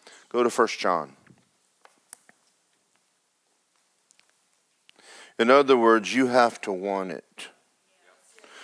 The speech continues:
Now, I made a s-, I made a statement a while ago, and I want to go back to that statement, and I want you to think seriously about what I'm about to say. We do the best we can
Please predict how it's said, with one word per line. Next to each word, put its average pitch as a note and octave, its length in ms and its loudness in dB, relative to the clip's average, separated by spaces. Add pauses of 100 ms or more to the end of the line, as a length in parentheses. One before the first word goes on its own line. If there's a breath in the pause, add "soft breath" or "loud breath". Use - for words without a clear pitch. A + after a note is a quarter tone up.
(280 loud breath)
Now, A#2 60 4
I A#2 100 6
made C3 280 6
a - 20 2
s-, - 360 -2
I A#2 120 2
made B2+ 240 4
a C#3+ 80 2
statement A2+ 580 0
a - 20 -10
while G#2 260 2
ago, F2+ 440 2
and E2+ 100 -4
I F#2 80 -2
want F#2+ 140 -2
to F#2 80 -4
go F#2 160 -2
back F2 320 2
to F#2 100 -4
that E2+ 160 0
statement, F#2 580 0
and F2 100 -8
I F2 40 -6
want F2+ 300 -8
you G2 60 -12
to E2+ 100 -12
think F#2 300 -8 (160)
seriously F2+ 460 -6
about D#2 200 -4
what D#2+ 140 -6
I'm D#2 80 -12
about D#2+ 220 -4
to D2+ 60 -18
say. C#2+ 420 -12 (1900 soft breath)
We C#3+ 260 4
do A2+ 600 2
the F2+ 140 -12
best G2+ 580 2
we F2+ 220 -6
can E2 800 -4